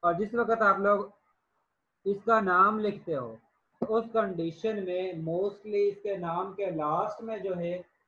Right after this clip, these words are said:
ओएनई का word आता है। और इसमें functional group या तो ketone होगा, carbon double bond carbon,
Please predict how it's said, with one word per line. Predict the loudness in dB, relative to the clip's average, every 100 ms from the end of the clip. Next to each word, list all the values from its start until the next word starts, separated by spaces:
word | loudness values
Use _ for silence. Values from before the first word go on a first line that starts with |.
| _ -2
ओएनई | 2 4 2 0 -4 -2 -4 -6 -2 -2 2
का | 4
word | 4 2 0
आता | -2 -6 -12 -18
है। | -20 _ _ _ _ _ _ _ _ _ _ _ _ _ _ _ _ _ _ -6
और | -2 0
इसमें | -2 -2 -2 0 -2 0
functional | 2 2 2 -2 -2 -2
group | 0 0 -2 -4
या | -2 0 2
तो | 2 0
ketone | 0 -10 _ _ _ _ -2 0 2 2 4 4 4
होगा, | 4 2 0
carbon | 4 4 4 0 -2
double | 0 0 0
bond | 2 2 2
carbon, | 4 4 2 0 -2